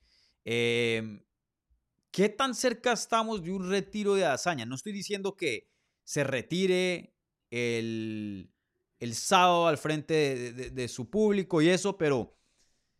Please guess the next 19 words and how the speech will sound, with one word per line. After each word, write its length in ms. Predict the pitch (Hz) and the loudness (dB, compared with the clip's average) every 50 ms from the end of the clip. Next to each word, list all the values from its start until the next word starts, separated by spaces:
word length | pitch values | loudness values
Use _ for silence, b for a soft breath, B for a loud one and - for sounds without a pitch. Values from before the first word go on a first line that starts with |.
| _ _ _ _ _ _ _ _ _ - | _ _ _ _ _ _ _ _ _ -18
yo 640 | - 107 110 113 117 113 110 139 165 202 - - | -14 -14 -12 -12 -12 -6 -2 2 2 2 2 0
creo 300 | - 285 277 277 269 277 | 2 6 6 6 6 4
que 140 | - 170 156 | 2 -4 -4
esta 220 | 131 - - 220 208 | -4 -2 -2 -2 -2
es 140 | - - - - | -2 -6 -8 -6
una 400 | 214 226 233 220 220 226 226 220 | -4 -2 -2 0 0 2 2 4
de 180 | 196 160 131 107 | 4 4 2 0
tres, 800 | - - 110 123 139 151 165 180 202 208 185 - - - - - _ _ _ _ _ _ _ _ _ _ _ _ | -2 -4 -2 0 4 4 6 6 4 2 0 -4 -8 -10 -14 -18 _ _ _ _ _ _ _ _ _ _ _ _
cuatro 800 | - - 123 131 139 151 156 170 202 196 - - 254 247 240 226 233 | -18 -14 -10 -4 2 4 6 6 4 2 -2 -2 0 2 2 2 2
peleas 420 | 180 147 147 165 185 208 214 190 | 2 2 2 4 4 4 4 4
más 320 | 196 196 208 220 240 233 226 | 2 2 4 2 2 0 -2
de 120 | 233 220 | -4 -4
pronto 420 | 190 214 220 233 240 233 233 262 262 | -2 -2 -2 -2 -2 -2 -4 -4 -4
de 80 | 254 240 | -2 0
Adesanya. 540 | 190 170 - - 196 214 233 247 320 359 359 | 0 0 0 0 0 0 0 -2 -6 -12 -16
O 920 | _ _ _ _ _ _ _ _ _ _ _ _ _ _ _ _ _ _ | _ _ _ _ _ _ _ _ _ _ _ _ _ _ _ _ _ _
sea, 160 | - - 160 139 | -2 0 2 2
ya, 180 | 143 143 147 | 2 0 -2
eh, 560 | 156 156 156 160 165 165 175 165 156 156 156 | -2 -6 -10 -14 -14 -12 -12 -12 -12 -14 -16